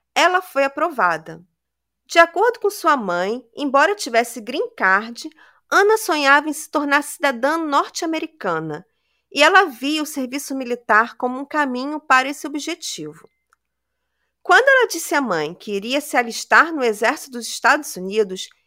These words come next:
ela não acreditou e disse: "Ela era uma menina tão delicada, sempre tinha o cabelo escovado, as unhas bem feitas,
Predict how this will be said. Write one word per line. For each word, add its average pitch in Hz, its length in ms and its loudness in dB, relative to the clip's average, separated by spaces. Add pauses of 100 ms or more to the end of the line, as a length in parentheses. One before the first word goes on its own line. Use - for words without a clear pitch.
(300)
ela 349 200 6
não 349 160 0
acreditou 302 800 0 (260)
e 381 140 -2
disse: 185 640 -8 (640)
"Ela 339 200 0
era 339 200 4
uma 330 140 -2
menina 294 500 -4
tão 359 240 0
delicada, 233 960 0 (140)
sempre 370 460 -4
tinha 285 280 -4
o 285 80 -6
cabelo 254 360 -2
escovado, 202 920 2 (120)
as 285 280 -2
unhas 269 260 -6
bem 226 200 -2
feitas, 190 640 -8